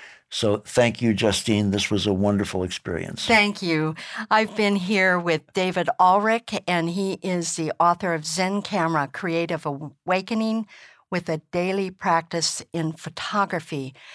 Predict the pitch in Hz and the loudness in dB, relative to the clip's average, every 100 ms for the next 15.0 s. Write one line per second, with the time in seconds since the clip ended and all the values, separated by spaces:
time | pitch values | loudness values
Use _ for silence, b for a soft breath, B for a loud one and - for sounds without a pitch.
0 | B B 175 170 180 170 165 160 151 156 | B B -6 -4 0 0 2 0 0 2
1 | 160 156 147 143 135 196 202 - 180 165 | 2 2 0 -2 -4 -4 -4 -4 -10 -8
2 | 151 156 143 135 - 175 175 208 180 - | -4 -4 -6 -10 -4 -4 -2 -2 -2 -4
3 | - 180 160 156 143 - 170 185 190 185 | -6 -2 -2 -2 -6 0 2 2 0 0
4 | 151 131 - 214 220 226 233 - B B | -2 -2 -4 0 0 0 -4 -8 B B
5 | B 175 156 160 - - 180 180 180 - | B -2 0 -2 -4 2 6 6 4 -2
6 | b b b _ _ _ 170 160 - 202 | b b b _ _ _ -2 0 0 2
7 | 196 208 208 190 185 - 190 190 190 170 | 2 2 0 -2 -6 -2 2 4 2 0
8 | 156 139 - 151 196 202 202 202 b b | 2 2 0 2 2 2 0 -6 b b
9 | b - 220 208 202 180 247 247 180 160 | b -2 0 0 -2 0 0 2 0 0
10 | 175 165 170 170 196 202 175 190 - 175 | -4 -4 -2 0 -2 -2 -2 -2 -2 -4
11 | 160 170 156 - 156 139 170 190 196 180 | -2 0 0 2 0 0 -2 -2 -2 -2
12 | 190 202 180 143 147 - - 156 147 143 | 0 0 -2 -2 -4 -6 0 2 4 2
13 | 139 147 - 185 180 190 185 - 214 220 | 0 -2 -6 -4 -4 -4 -6 0 2 2
14 | 220 208 - 180 170 165 - 175 160 160 | 0 -6 0 2 4 2 -2 -2 0 -2